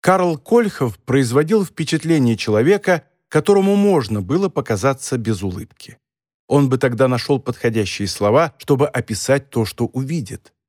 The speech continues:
Андреа казалось, что он выбирал слова точно так, как парфюмер выбирал бы ингредиенты для дорогих духов. Она перестала улыбаться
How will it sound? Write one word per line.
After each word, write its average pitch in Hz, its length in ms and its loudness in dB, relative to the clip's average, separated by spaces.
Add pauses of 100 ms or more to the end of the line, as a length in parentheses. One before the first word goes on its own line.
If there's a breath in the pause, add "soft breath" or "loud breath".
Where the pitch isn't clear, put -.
(680)
Андреа 147 540 2
казалось, 165 480 0
что - 200 0
он 165 120 2
выбирал 147 380 2
слова 165 320 0
точно 151 400 -2
так, 196 320 0 (220)
как - 240 0
парфюмер 185 580 0
выбирал 117 380 2
бы 147 180 0
ингредиенты 127 960 0
для 131 220 0
дорогих 127 440 0
духов. 101 580 -8 (760)
Она 190 260 2
перестала 160 720 0
улыбаться 127 760 -2